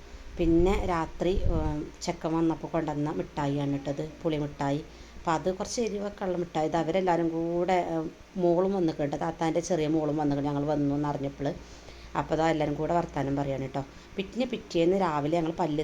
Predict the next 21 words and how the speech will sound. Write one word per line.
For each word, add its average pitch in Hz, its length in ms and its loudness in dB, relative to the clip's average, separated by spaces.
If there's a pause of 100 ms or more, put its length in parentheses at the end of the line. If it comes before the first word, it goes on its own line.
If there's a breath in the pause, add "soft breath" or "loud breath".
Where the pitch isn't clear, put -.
തേപ്പും 151 380 0
കാര്യങ്ങളൊക്കെ 147 540 0
കഴിഞ്ഞ് 147 320 2
കാണ്ട് 143 220 0
ഇങ്ങനെ 147 180 0 (100)
പുറത്തിറങ്ങിയതാട്ടോ. 143 720 0
ഇത് - 160 0
കണ്ടോ, 139 220 0 (400 loud breath)
ഇവരെ 202 260 2
മുൻഭാഗം 170 560 2
മുഴുവൻ 165 420 2
ഇങ്ങനെ 175 180 4 (100)
പാടായിരുന്നു, 156 580 2
വെള്ളം 170 400 6
നിറഞ്ഞിട്ടുള്ള 156 500 2
പാടായിരുന്നു 143 540 2
ട്ടോ. 135 80 0 (480 loud breath)
അപ്പോൾ 220 180 2
ഇവിടെ 202 240 6
മൂന്ന് 202 440 6
വീട് 156 260 4